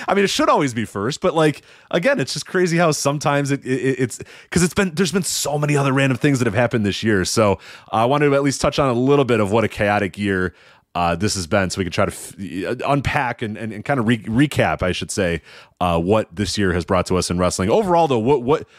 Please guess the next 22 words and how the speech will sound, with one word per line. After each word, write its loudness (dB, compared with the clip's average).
what 0
are 2
your 6
generalized 2
thoughts 0
with -6
the, -4
what 0
the 0
year 2
in 2
wrestling 0
has -2
given -2
us? -6
Because -4
it -4
just 0
feels -2
like -4
it's -12
been, -6